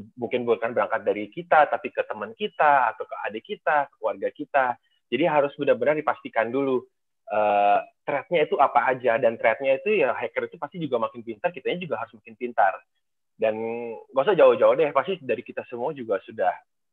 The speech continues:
pernah mengalami, eh, ketika kita tiba-tiba ditelepon,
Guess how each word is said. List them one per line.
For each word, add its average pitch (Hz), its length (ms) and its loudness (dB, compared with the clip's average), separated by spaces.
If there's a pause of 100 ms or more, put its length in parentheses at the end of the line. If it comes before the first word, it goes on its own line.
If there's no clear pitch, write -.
(360)
pernah 113 240 -4
mengalami, 120 720 0 (800)
eh, 98 380 2 (100)
ketika 131 320 0
kita 135 160 -2
tiba-tiba 104 400 -6
ditelepon, 117 960 2